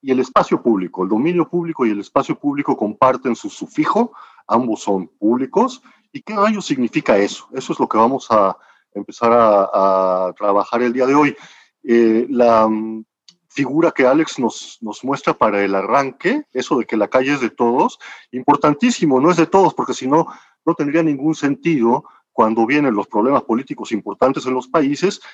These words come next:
la idea de salir a tomar la calle. Si fuera de todos, no tendría ningún sentido. Y con esto, pues, eh, damos la bienvenida a Arturo, que nos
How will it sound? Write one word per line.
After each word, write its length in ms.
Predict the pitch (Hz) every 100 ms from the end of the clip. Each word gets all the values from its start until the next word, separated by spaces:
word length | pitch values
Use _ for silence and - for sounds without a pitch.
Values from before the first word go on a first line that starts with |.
| -
la 120 | - 123
idea 240 | 127 147
de 100 | 139
salir 300 | 113 120 143
a 60 | 117
tomar 320 | 113 131 113
la 160 | 98
calle. 420 | - 190 135 92 - _ _
Si 120 | _
fuera 200 | - 135
de 140 | 123 107
todos, 420 | - 123 123 - _ _
no 140 | 123 120
tendría 240 | 113 107
ningún 260 | 104 95 90
sentido. 420 | - _ - - _ _ _ _
Y 100 | 131
con 200 | 151 170
esto, 560 | 180 - 170 185 - -
pues, 280 | 123 110 -
eh, 400 | 117 113 113 107
damos 300 | 113 147 165
la 80 | 147
bienvenida 500 | 123 117 117 143 156
a 40 | 135
Arturo, 440 | - 220 208 185
que 160 | 151 135
nos 300 | 160 -